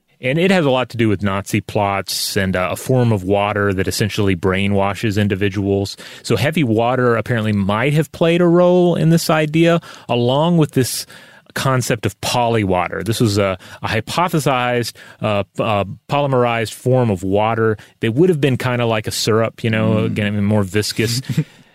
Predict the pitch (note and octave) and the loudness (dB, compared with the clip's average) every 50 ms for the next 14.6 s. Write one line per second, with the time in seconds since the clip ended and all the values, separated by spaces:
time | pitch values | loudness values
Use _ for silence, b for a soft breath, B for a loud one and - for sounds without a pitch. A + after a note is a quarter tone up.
0 | B B B - - B2+ A2 A2 D3 D#3+ E3 D3+ D#3+ D3 C#3 C3+ B2+ - - B2+ | B B B -6 -6 -4 -2 0 0 2 2 2 2 2 2 0 0 0 2 2
1 | A#2 A2 G#2+ G2 F#2+ G2 A2 A2+ A2+ G2+ - - - - - G2+ G#2 G2+ G2 F#2+ | 2 2 0 0 0 0 0 0 0 -2 -4 -8 -8 -6 -4 -2 -2 0 0 -2
2 | G2+ G2+ G2+ G#2+ G#2+ A2 G#2 G2 - A#2+ A#2 G2+ G#2 A#2+ A#2 A#2 A2+ - A#2 A2 | -2 -4 -4 -6 -6 -6 -6 -6 -6 -6 -6 -4 -2 -2 -2 -2 -2 -2 -2 -2
3 | G#2 G#2 A#2 A#2 - - B2+ A2+ G#2+ G2 - - A#2 A#2 A#2 A2 A2+ A2+ A2+ A2 | 0 0 0 0 0 0 0 2 2 0 -2 -2 -2 -2 0 0 0 0 -2 -2
4 | G#2 F#2+ B2 D3 D#3+ D3+ B2+ A2 F#2+ G#2+ G#2 G2 G#2 - - A2+ A#2 - - A2 | -2 2 4 4 4 4 4 2 0 -2 -2 -2 -2 -2 0 -2 -2 0 0 0
5 | G#2 F#2+ F#2+ - - A2+ A2 G#2 G2 F#2 - - - - G2 F#2 - - - A#2 | 0 0 -2 -4 -2 0 0 0 0 0 -4 -6 -4 -4 -4 -4 -4 -4 -4 -4
6 | G2+ G2 F#2+ G#2+ G2+ G#2+ G#2+ G2+ - G2+ F#2 - - - - G#2+ G#2+ G#2+ - - | -4 -2 -2 -2 -2 -2 -2 -4 -4 -6 -6 -6 -6 -6 -4 -4 -4 -4 -4 -6
7 | - G#2+ G2+ G2 G2+ G#2 G#2 G2 F#2 F#2 F2+ - G2 F#2 F2+ F2+ - - G2 E2+ | -4 -2 -2 0 0 -2 -2 -4 -4 -6 -6 -6 -6 -6 -6 -6 -4 -4 -2 -4
8 | E2 - - F#2 F2+ - - A2+ G2 - - - - - - - - - - _ | -4 -6 -8 -10 -10 -8 -6 -6 -6 -6 -8 -10 -8 -8 -8 -6 -8 -10 -12 _
9 | _ _ _ _ - - C#3+ B2+ A#2 G#2+ G2 E2 F2 G2+ A2 G#2 G2 - _ - | _ _ _ _ -4 -2 -2 0 0 -2 -4 -4 -2 0 0 0 -2 -4 _ -8
10 | - C3+ A#2 G2 F#2+ A2+ A2 G#2 - A#2 G#2 - - G#2+ A2 G2+ G2 G2+ G2 F#2 | -4 -2 -2 -2 0 0 -2 -2 -2 -4 -4 -4 -4 -4 -4 -2 -2 0 -2 -2
11 | F2+ - G2+ G#2 - - G2+ G2+ G2 G2 F#2+ F#2+ F#2 - _ - A#2+ C3 C#3 C3 | -2 -2 -4 -4 -4 -4 -4 -2 -2 -2 -2 -4 -6 -8 _ -2 0 0 0 2
12 | A2 A2 G#2+ A2+ G#2+ G2+ - - G#2 F#2 E2+ - F2+ - G2 F2+ E2+ - - G2 | 0 0 0 -2 -2 -2 -4 -4 -4 -4 -4 -4 -6 -6 -4 -4 -4 -4 -8 -8
13 | F2 F2+ - F2+ E2+ D#2+ - - F#2+ E2+ E2 D#2+ E2 F2 F2 - - G2 F2 F2 | -8 -8 -6 -4 -6 -6 -6 -6 -6 -6 -4 -4 -6 -6 -6 -4 -4 -2 -2 -2
14 | F2+ - - F#2 F2 - - F#2+ E2+ E2+ - | -4 -4 -6 -10 -10 -6 -6 -4 -4 -6 -6